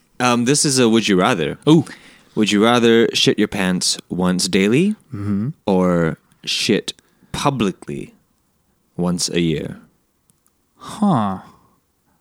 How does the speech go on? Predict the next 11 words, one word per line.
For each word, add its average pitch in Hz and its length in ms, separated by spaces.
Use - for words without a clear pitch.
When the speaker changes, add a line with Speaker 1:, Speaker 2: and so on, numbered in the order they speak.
Speaker 2:
Shit - 440
publicly 151 420
once 120 280
a 127 40
year. 107 400
It's - 140
not 226 120
even 147 140
that 104 140
hard, 104 200
actually. - 420